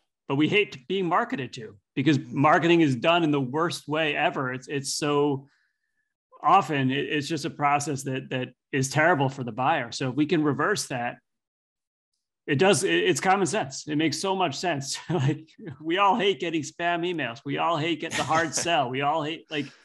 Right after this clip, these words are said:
Speaker 1: so you take that out of the business and the results follow.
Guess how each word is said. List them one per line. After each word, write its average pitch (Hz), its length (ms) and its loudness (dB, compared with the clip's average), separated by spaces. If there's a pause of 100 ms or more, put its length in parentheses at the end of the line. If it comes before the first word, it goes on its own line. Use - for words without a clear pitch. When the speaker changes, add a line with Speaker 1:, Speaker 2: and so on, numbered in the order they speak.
(280)
Speaker 1:
so 156 100 -4
you 147 140 4
take 180 200 2
that 175 160 2 (120)
out 160 220 4
of 139 80 0
the 143 80 -2
business 143 560 -2
and 135 280 -2 (880)
the 131 60 -14
results 143 340 -4
follow. 127 340 -4